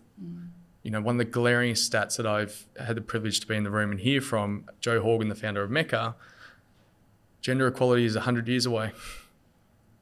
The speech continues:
Speaker 2: That's freaking ridiculous, let alone the statistic that I shared earlier around why the Fair Advantage residency program means something to me.
Speaker 1: Mm.
Speaker 2: But if we're not taking time to educate and intent-,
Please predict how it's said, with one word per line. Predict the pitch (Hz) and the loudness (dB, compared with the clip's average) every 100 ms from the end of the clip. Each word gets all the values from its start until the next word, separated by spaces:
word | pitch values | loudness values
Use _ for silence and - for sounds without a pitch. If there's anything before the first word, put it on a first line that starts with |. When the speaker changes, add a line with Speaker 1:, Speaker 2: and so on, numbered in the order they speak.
| _ _ _ - | _ _ _ -6
Speaker 2:
That's | 123 - | -6 -4
freaking | - 135 123 | -4 -2 0
ridiculous, | 120 117 127 131 113 - - - | 0 -2 -4 -4 -2 -4 -6 -4
let | 120 | 0
alone | 123 120 | 2 2
the | 117 | 2
statistic | - 120 123 - - | 0 -2 -4 -4 -2
that | 113 | 0
I | |
shared | 113 120 110 | 0 2 2
earlier | 110 117 110 | 2 4 4
around | 110 110 | 2 0
why | 107 107 | 2 0
the | 107 | -2
Fair | 104 110 | -2 -2
Advantage | 104 104 104 104 - | -2 -4 -6 -8 -10
residency | 113 110 110 110 | -6 -6 -4 -6
program | 104 107 104 104 | -4 -2 -2 -2
means | 104 107 | -2 -4
something | 107 110 | -6 -10
to | 107 | -8
me. | 110 113 123 131 185 | -6 -6 -10 -14 -14
Speaker 1:
Mm. | 175 165 170 170 _ _ _ _ _ _ - | -12 -12 -14 -20 _ _ _ _ _ _ -6
Speaker 2:
But | 120 | 0
if | |
we're | 123 | 2
not | 131 | 2
taking | - 123 123 | 0 0 0
time | - 113 | 0 0
to | 107 - | 0 -2
educate | 113 - 110 98 - _ _ | -4 -4 -6 -8 -10 _ _
and | 120 110 107 | -4 -2 -2
intent-, | 120 110 - 127 120 120 - | -4 -4 -4 -2 -2 -4 -12